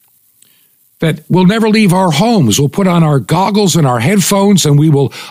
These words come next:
immerse ourselves in a virtual reality, walking around in another room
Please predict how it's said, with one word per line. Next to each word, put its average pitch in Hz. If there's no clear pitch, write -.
immerse 156
ourselves 113
in 147
a 139
virtual 214
reality, 175
walking 220
around 170
in 139
another 220
room 202